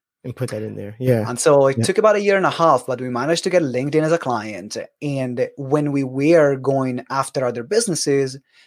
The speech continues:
Speaker 2: we were saying, "This is what we did for LinkedIn."
Speaker 1: Right, right. <laughs>
Speaker 2: We want to do this for you. <laughs>
Speaker 1: Right, right.
Speaker 2: That, that was
Speaker 1: Exactly.
Speaker 2: our sales pitch, basically.
Speaker 1: Right, right.
Speaker 2: <laughs> Because people have the assumption that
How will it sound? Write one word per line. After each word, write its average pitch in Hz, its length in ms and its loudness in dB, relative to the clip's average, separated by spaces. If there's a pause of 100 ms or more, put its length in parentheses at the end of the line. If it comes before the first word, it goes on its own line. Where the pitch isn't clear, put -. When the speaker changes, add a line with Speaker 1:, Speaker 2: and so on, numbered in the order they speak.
(200)
Speaker 2:
we 185 80 2
were 220 100 4
saying, 156 400 0 (460)
"This 240 120 0
is - 60 -2
what 269 140 2
we 247 80 -2
did 208 260 -4
for 175 100 2
LinkedIn." 170 480 0 (180)
Speaker 1:
Right, 131 380 2 (100)
right. 165 400 2
<laughs> - 460 -2
Speaker 2:
We 247 140 2
want 311 160 2
to 330 80 -2
do 294 60 2
this 294 160 2
for 226 120 2
you. 269 420 2
<laughs> 254 60 2 (420)
Speaker 1:
Right, 156 600 2
right. 131 560 0
Speaker 2:
That, 233 100 0 (140)
that 269 180 2
was 302 140 2
Speaker 1:
Exactly. - 0 -
Speaker 2:
our 226 180 4
sales 226 300 2
pitch, - 360 -14
basically. - 420 -10
Speaker 1:
Right, - 480 0
right. 139 520 6
Speaker 2:
<laughs> - 240 -20
Because - 240 -2
people 302 380 -4
have 214 100 -6
the 196 60 0
assumption 190 540 0
that 127 240 -4